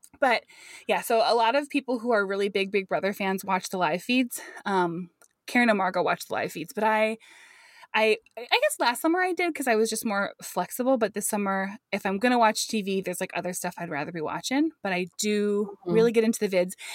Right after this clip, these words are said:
Speaker 1: and, or the, the episodes, rather. And then I also enjoy Big Brother Twitter quite a bit.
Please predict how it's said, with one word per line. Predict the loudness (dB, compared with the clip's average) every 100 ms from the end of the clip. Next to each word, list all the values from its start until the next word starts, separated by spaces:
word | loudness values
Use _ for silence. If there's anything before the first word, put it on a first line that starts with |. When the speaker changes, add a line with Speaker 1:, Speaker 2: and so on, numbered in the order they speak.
| -2
Speaker 1:
and, | 2 2 2
or | 2
the, | 4 2
the | 2
episodes, | 0 0 -6 -6 -4
rather. | -4 -4 -2
And | 2
then | 4
I | 4
also | 2 2 2 2
enjoy | 2 0 2 2 2 2 2 -2 -20 -2
Big | -2 2
Brother | 0 0
Twitter | -4 0 4 4
quite | 2 0
a | 2
bit. | 2 0 -2